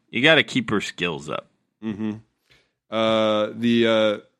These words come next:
Speaker 2: yes, so, sorry, the, the kitchen was inside out. Um, we had taken, this was week two. Week one was, like, clean all and mop all of your floors, which sounds trivial until you just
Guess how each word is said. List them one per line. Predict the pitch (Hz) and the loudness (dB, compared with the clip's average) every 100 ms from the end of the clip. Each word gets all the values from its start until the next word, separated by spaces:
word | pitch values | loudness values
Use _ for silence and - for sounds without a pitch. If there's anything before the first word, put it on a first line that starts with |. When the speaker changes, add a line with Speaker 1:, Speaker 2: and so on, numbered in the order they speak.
| - | -2
Speaker 2:
yes, | 170 - - 123 | 0 0 -8 -2
so, | 165 143 113 | 2 4 2
sorry, | 160 123 98 | 2 4 2
the, | 98 135 131 120 - | 4 4 4 0 -6
the | 123 131 127 | 0 4 2
kitchen | 104 170 170 | 2 0 4
was | 160 143 | 4 4
inside | 139 139 120 | 4 4 2
out. | 90 87 _ _ _ _ _ - | 0 -4 _ _ _ _ _ -4
Um, | 107 104 | -2 2
we | 113 | 2
had | 110 | 2
taken, | 123 139 135 120 113 113 _ | 0 0 2 2 0 -4 _
this | 143 135 | -8 -4
was | 117 | 0
week | 123 127 104 | 2 2 0
two. | 139 113 | 0 2
Week | 117 170 | 2 2
one | 165 180 190 | 2 4 4
was, | 156 131 | 4 4
like, | 117 110 - _ _ _ _ _ _ | 2 2 -2 _ _ _ _ _ _
clean | 135 139 143 135 | 0 4 4 4
all | 113 123 127 | 4 2 2
and | 117 117 | 2 4
mop | 113 117 - | 4 2 0
all | 117 120 | 2 2
of | 110 | 2
your | 110 | 0
floors, | - 110 120 139 156 - - _ _ _ _ _ | 0 0 2 2 0 -6 -12 _ _ _ _ _
which | 127 127 - | -2 -2 0
sounds | 139 139 151 160 - | 2 4 4 2 -4
trivial | - - 143 143 170 175 147 | -6 2 2 4 4 4 4
until | 120 110 123 117 | 2 2 2 4
you | 110 110 110 107 - | 4 4 4 2 -2
just | 120 101 110 110 - | -8 0 0 0 -8